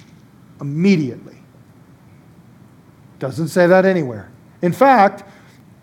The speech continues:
most of the biblical characters that we really like, that we really enjoy, went through a ton of suffering.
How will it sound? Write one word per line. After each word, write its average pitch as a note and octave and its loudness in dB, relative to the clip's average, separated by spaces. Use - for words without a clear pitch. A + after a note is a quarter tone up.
most B3 2
of D#4 0
the D#4 4
biblical C4+ 2
characters A3 2
that A#3 -2
we G3+ 4
really G3+ 4
like, E3+ 0
that G#3 4
we G3+ 4
really A3+ 4
enjoy, F3+ 2
went A#3 2
through B3+ 2
a - 0
ton C#4+ 0
of D4 0
suffering. C4+ -2